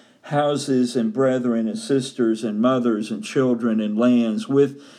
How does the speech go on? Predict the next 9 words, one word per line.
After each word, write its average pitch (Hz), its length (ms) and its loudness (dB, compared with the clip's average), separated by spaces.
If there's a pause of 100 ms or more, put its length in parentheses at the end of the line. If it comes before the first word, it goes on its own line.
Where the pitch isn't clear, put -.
(160)
persecutions, 110 1120 -2
and 143 360 0
in 139 200 0
the 135 80 2
world 147 440 0
to - 120 -8
come 110 760 -2 (460)
eternal 117 600 2
life. 95 460 -4